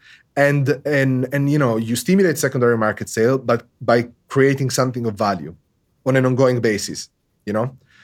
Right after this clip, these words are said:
So I think that's why, uh, within Web three, it's important to focus, uh, uh, we can really, we can really focus on building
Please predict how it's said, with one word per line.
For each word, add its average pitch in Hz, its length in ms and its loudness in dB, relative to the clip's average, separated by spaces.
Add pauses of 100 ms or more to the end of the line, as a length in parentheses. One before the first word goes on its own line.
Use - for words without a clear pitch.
So 127 580 2 (960)
I 151 80 0
think 202 200 2
that's 175 280 0
why, 123 360 2 (460)
uh, 120 300 2 (120)
within 156 380 2
Web 143 200 -2
three, 117 420 -4
it's 127 200 -4
important 170 440 0
to 165 80 -4
focus, 131 540 -2
uh, 151 180 0
uh, 165 40 0
we 151 140 0
can 156 220 0
really, 190 400 0 (120)
we 147 120 -6
can 147 180 -2
really 175 160 0
focus 156 480 -2
on 135 160 -2
building 135 420 0